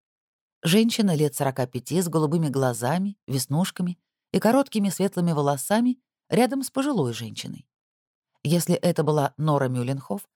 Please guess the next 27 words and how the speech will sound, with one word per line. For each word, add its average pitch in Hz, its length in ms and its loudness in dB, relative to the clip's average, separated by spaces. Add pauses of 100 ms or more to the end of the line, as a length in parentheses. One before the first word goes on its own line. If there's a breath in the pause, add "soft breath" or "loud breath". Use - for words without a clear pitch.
(120)
со 214 100 0
своей 202 260 2
матерью, 202 520 0 (380)
то 156 120 2
она 165 180 2
выглядела 180 480 0
довольно 202 360 2
хорошо. 233 460 -10 (1160)
«Ты 139 80 0
правда 214 340 2
думаешь, 135 360 0
что - 160 -4
она 135 160 0
глухая?» 135 480 -8 (1300)
«По 320 100 4
крайней 349 380 0
мере, 320 260 0
радио 302 360 2
я 294 180 0
в - 40 -14
квартире 269 440 -2
не 311 100 -6
заметила», 214 680 -2 (720)
крикнула 135 480 0
Тина 127 300 2
из 131 80 0
спальни. 123 480 -4